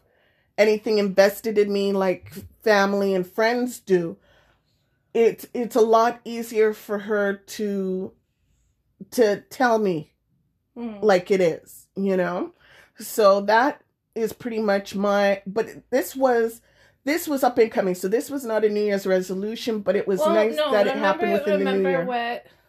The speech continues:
Speaker 2: what my sister says. Um, she says you don't have to have, like, don't wait until the new year for a New Year's
Speaker 1: Yeah.
Speaker 2: resol-, to make a change.
Speaker 1: Yeah, you make
Speaker 2: And
Speaker 1: a change
Speaker 2: so
Speaker 1: anytime.
Speaker 2: Yeah, and so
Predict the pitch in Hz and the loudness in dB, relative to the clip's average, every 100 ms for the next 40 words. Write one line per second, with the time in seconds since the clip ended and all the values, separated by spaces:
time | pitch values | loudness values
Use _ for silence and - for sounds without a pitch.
0 | _ 233 226 226 208 220 220 - 196 190 | _ -16 -12 -10 -12 -14 -16 -16 -16 -12
1 | 196 175 170 208 220 _ _ _ _ _ | -10 -10 -8 -10 -12 _ _ _ _ _
2 | _ - 214 190 196 196 185 160 _ _ | _ -6 -2 0 -2 -4 -8 -18 _ _
3 | _ _ _ _ _ _ _ _ 240 247 | _ _ _ _ _ _ _ _ -14 -8
4 | 254 269 233 202 226 208 208 226 - 277 | -4 -2 -4 -6 -14 -12 -8 -8 -8 -12
5 | 277 262 226 220 214 220 196 _ _ _ | -10 -8 -6 -4 -2 -4 -8 _ _ _
6 | _ _ _ _ 220 190 _ _ - 240 | _ _ _ _ -14 -14 _ _ -4 -4
7 | 254 220 220 220 220 220 202 208 196 190 | -2 -2 -2 -6 -10 -10 -12 -12 -10 -10
8 | 190 196 202 202 175 185 185 185 170 170 | -8 -8 -8 -8 -10 -8 -8 -8 -8 -10
9 | 170 175 - _ _ 254 269 190 127 196 | -10 -14 -20 _ _ 2 4 2 -2 -8
10 | 196 180 233 220 208 214 202 196 170 - | -12 -12 -10 -8 -8 -10 -12 -12 -12 -16
11 | _ _ - 247 - _ 214 254 247 247 | _ _ -4 -4 -4 _ -6 -2 0 0
12 | 247 - 233 220 220 214 240 180 180 - | -2 -2 0 0 0 -2 -4 -4 -8 -10
13 | 247 226 - _ _ - 214 - 208 202 | -8 -8 -8 _ _ -20 -16 -6 -4 -2